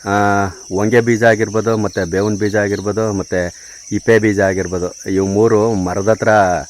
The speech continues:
ಉದುರಿರ್ತವೆ. ಅವೆಲ್ಲನೇ ನಾವು ಒಂದು ಐದನೇ ಕ್ಲಾಸು, ಆರನೇ ಕ್ಲಾಸು, ಏಳು ಇವೆಲ್ಲ ಓದಬೇಕಾದ್ರೆ, ಅಂದರೆ ಆಗ ನಾವು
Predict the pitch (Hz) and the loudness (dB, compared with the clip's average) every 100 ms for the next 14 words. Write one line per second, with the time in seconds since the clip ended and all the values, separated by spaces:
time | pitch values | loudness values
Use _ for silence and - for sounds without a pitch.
0 | - - - 107 110 120 123 110 107 92 | -16 -20 -10 -2 2 4 2 2 2 2
1 | - - 92 98 110 127 123 110 104 104 | -2 -4 -2 0 2 2 2 4 4 4
2 | 101 98 95 90 104 101 98 98 104 110 | 2 2 0 -4 -6 0 2 2 0 0
3 | 110 107 107 101 101 101 101 - 101 98 | 0 0 0 0 0 -2 -4 -2 -4 -4
4 | - - 101 107 98 95 104 95 107 98 | -8 -2 0 2 0 0 2 2 0 0
5 | 95 101 95 113 - - - - 104 117 | -2 -2 0 -2 -4 -16 -12 -4 4 6
6 | 107 110 110 120 117 92 | 6 4 2 2 2 0